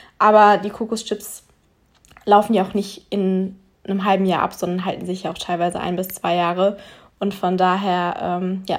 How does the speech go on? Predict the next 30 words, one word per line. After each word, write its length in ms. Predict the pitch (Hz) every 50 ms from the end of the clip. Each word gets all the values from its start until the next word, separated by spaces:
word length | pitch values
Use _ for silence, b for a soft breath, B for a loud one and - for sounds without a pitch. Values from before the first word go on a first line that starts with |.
| - -
finde 160 | - 190 -
ich 60 | -
das 180 | - 247 247 -
halt 120 | 208 180
mega 240 | 208 214 202 196 196 - -
cool. 200 | 277 277 277 277 277 B B B B B B
Und 160 | - 240 254
es 100 | 262 254
ist 160 | 240 - -
halt 140 | 240 - -
auch 120 | 196 -
nochmal, 680 | 220 202 202 202 - 202 196 190 190 190 190 190 180 - - - - -
ähm, 760 | 185 190 190 190 190 190 190 190 190 190 190 190 202 226 - _ _ - - -
ein 200 | 190 202 208 185
Weg, 340 | 202 220 220 220 - - b b b b b b b b _ _ _ _ _ -
die 80 | 220 190
ga-, 140 | - - -
die 220 | - 208 196 185
ganze 400 | - 196 202 196 - 196 196 190
Verpackungen 600 | 190 208 196 - - 247 247 - 226 208 190 185
und 100 | 180 185
sowas 300 | 185 185 185 190 196 196
so 60 | - 190
ein 60 | 190
bisschen 520 | 202 202 - - 220 190 190 196 190 196
zu 140 | 196 - 220
reduzieren, 580 | 196 196 190 190 190 - - - 240 240 226 214
weil 120 | 190 185
man 220 | 190 190 196 185
halt 340 | 208 190 190 202 196 - -